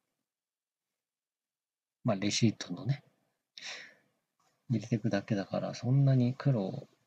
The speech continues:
しないんですけど、まあ、やり方がわからないですよね。うん。っていうところだっ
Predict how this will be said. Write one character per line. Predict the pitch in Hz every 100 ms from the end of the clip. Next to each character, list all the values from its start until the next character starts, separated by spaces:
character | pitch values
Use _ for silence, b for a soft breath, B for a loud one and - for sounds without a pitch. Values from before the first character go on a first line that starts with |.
| _
し | - -
な | 113
い | 95
ん |
で | -
す | - -
け | -
ど、 | - - _ _ _ _ _ _ _ _ _ _ _ _ _ _ _ _ _ _ _ _ _
ま | 139
あ、 | - - _ _ _ _ _ _ _ _ _ _ _ -
や | - 117
り | 190
方 | 202 202 170
が | 160
わ | 139 117 117
か | 131
ら | 117
な | -
い |
で | -
す | - -
よ | 95
ね。 | 110 - _ _ _ _ _ _ _ _ _ _ _ _ _ _ _ _ _ 95
う |
ん。 |
っ | 87 - _ _ _ _ _ _ _ _ _ _ _ _ _ _ _ _ _ _ _ _ _ _ _ _ _ _ _ _ _ _ _ _ _ _ -
て |
い | 147 143
う | 143
と | 131
こ | 135
ろ | 131
だ |
っ | 107